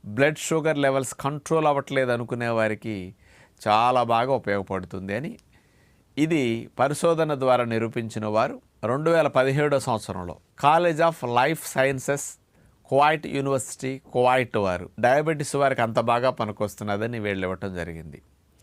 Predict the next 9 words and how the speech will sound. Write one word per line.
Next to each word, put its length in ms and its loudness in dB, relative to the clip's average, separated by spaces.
ఇంకొక 360 2
బెనిఫిట్ 500 0
ఏమిటంటే, 600 0
ఈ 140 -2
ప్రోటీన్ 600 0
హై 240 4
ఫైబర్ 480 0
కాంబినేషన్ 760 -2
వల్ల 580 0